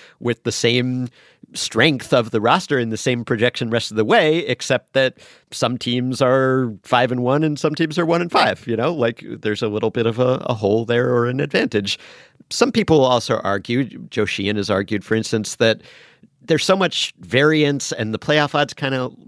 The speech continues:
price in that variance. And so if you sorta, like, look at it day by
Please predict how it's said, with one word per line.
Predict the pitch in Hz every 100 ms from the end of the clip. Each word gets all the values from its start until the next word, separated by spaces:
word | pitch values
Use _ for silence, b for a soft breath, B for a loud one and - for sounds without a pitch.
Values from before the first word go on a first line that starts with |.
| -
price | - 139 143 131
in | 139
that | 135 135 -
variance. | 117 127 135 123 117
And | 110
so | 120 113
if | 113
you | 107 113 113 110 B B B
sorta, | - 156 147 131
like, | 107 110 - -
look | 107 104 139
at | 147
it | 131 -
day | 110 127
by | 131 123